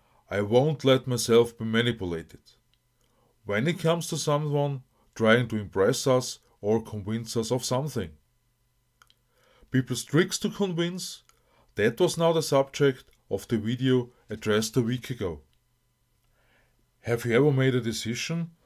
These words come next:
where you thought in hindsight, how that decision came about? As asked at the beginning of this video, the big issue is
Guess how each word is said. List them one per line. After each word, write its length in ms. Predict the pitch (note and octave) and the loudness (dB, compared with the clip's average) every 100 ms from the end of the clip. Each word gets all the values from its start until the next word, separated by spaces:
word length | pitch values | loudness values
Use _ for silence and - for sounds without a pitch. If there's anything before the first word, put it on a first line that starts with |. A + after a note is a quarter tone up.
| _ - | _ 0
where 180 | A#2+ | 4
you 80 | C3+ | 6
thought 300 | B2+ B2 A#2+ | 6 4 4
in 100 | A#2+ | 2
hindsight, 640 | G2+ B2 C#3+ C#3+ C3+ C3+ - _ _ _ | -2 -4 -2 4 4 4 -6 _ _ _
how 160 | G#2 G#2+ | 0 2
that 340 | G2+ G2 - | 2 0 -4
decision 520 | - G2+ A2 - G2 F2+ | -12 -6 -6 -6 -10 -12
came 240 | - A2+ | -6 -4
about? 520 | G#2+ - G2 F3 F#3 - _ _ _ _ _ _ _ _ _ _ _ _ _ - | -4 0 2 0 -4 -20 _ _ _ _ _ _ _ _ _ _ _ _ _ 0
As 320 | B2 B2 - _ _ _ _ - | 4 4 0 _ _ _ _ -4
asked 280 | B2 D#3 - | 0 0 0
at 140 | - | -2
the 80 | F3 | -2
beginning 500 | - - F#3 F#3 B2+ | -8 -4 -2 -2 0
of 260 | A2+ A2 - _ _ | 0 -2 -10 _ _
this 200 | A2 G#2+ | -8 -6
video, 440 | A#2 D#3 C3 F#2+ E2 _ _ _ _ _ | -2 -2 0 -4 -8 _ _ _ _ _
the 80 | A#2 | -4
big 260 | A2+ B2 D3 | -2 -4 -4
issue 440 | D3 - D#3+ D3+ | -4 -2 0 0
is 300 | C3+ C3 - | 0 0 -2